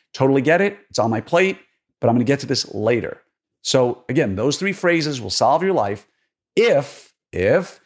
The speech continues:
you define your visionary role effectively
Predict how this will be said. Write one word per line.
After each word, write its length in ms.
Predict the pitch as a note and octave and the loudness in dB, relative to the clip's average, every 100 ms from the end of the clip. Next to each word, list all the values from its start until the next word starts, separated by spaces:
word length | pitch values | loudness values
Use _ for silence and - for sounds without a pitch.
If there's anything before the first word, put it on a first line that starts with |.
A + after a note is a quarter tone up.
| _ _ | _ _
you 200 | F#2+ C#3 | 0 2
define 720 | D#3+ E3+ - D#3+ D#3+ D#3+ C3+ | 2 -2 0 0 2 0 0
your 220 | C3 C#3+ | 2 2
visionary 680 | A#2 G#2 D3 D3+ D#3+ E3 E3+ | 0 -2 -2 0 0 0 0
role 320 | D3+ B2 C3 | 2 2 2
effectively 880 | B2 - F3+ G3+ - G#2+ G2 E2 F#2+ | -2 -2 -2 -2 -2 -6 -4 -8 -10